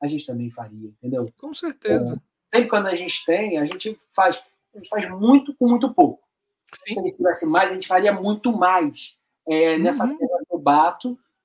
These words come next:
Speaker 1: pra que a gente realmente não se contente e a gente realmente não deixe pro segundo turno o que a gente pode fazer no primeiro.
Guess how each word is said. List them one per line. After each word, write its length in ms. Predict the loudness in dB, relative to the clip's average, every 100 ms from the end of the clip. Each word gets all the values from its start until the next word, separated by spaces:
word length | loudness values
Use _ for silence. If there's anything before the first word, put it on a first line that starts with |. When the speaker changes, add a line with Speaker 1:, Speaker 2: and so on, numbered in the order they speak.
| _
Speaker 1:
pra 140 | -2
que 100 | -2
a 40 | -6
gente 300 | -6 -8 -6
realmente 460 | -4 -2 -2 -4
não 140 | -8 -6
se 180 | -8 -4
contente 840 | -4 -4 _ 0 0 -4 -12 -12 _ _ -2
e 60 |
a 60 | 0
gente 280 | 0 -6 -4
realmente 840 | -2 -2 -4 -6 -2 0 0 -4 _ _ _ _ _ _ _ _ _ -18 -10 2
não 300 | 4 4 2
deixe 420 | 4 4 4 0
pro 160 | -2 -4
segundo 420 | -2 0 0 -2
turno 420 | -4 0 0 -2
o 40 |
que 80 | -2
a 60 | -4
gente 200 | -6 2
pode 220 | 2 2
fazer 180 | -4 -6
no 100 | -6
primeiro. 460 | 2 4 4 0